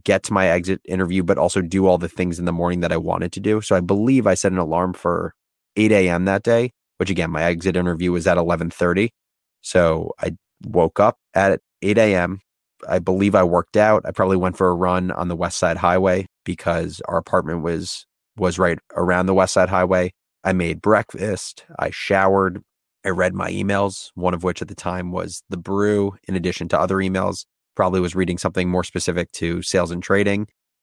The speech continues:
And somehow, just in classic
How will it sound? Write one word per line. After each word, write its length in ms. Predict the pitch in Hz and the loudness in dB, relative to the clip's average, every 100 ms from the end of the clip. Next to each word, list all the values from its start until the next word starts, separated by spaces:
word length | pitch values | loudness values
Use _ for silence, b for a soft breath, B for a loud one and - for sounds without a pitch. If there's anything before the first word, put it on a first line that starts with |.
| _ _ - | _ _ 0
And 260 | 113 113 107 | 2 2 0
somehow, 600 | - 127 135 90 90 - _ _ - | 2 2 4 2 0 -2 _ _ -12
just 200 | 92 - | -10 -6
in 120 | 90 | -6
classic 640 | - - 92 104 104 101 | -6 -2 -2 0 -2 -4